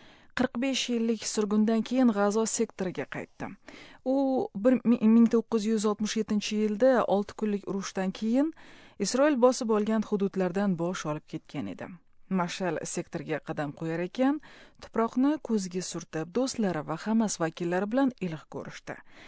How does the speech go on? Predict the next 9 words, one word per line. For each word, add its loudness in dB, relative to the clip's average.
Ertaga 4
G'azoda 2
Hamasning 0
yigirma 0
besh -2
yillik 0
yubileyi -2
tantana -8
qilinadi. -12